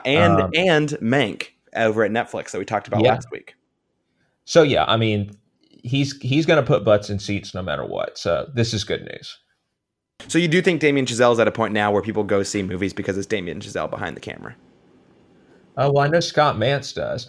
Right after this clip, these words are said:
Speaker 2: No, I mean, I, I think people in certain circles, like,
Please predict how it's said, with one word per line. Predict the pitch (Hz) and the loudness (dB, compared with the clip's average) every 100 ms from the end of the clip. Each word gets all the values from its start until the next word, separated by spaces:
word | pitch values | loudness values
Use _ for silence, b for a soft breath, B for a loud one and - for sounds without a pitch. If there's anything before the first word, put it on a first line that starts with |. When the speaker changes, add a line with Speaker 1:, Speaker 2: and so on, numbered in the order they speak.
| B B | B B
Speaker 2:
No, | 127 - | 2 4
I | 147 | 4
mean, | 143 - - - | 2 -2 -4 4
I, | 170 170 - - | 6 6 2 2
I | 170 | 4
think | 180 185 170 - - | 2 -2 -4 -4 -6
people | 147 147 131 107 | -4 0 2 2
in | 104 | 0
certain | 101 - 117 - | -2 0 0 -2
circles, | - - 101 87 - - - | -8 -6 -4 -4 -8 -16 -6
like, | - 101 | -4 0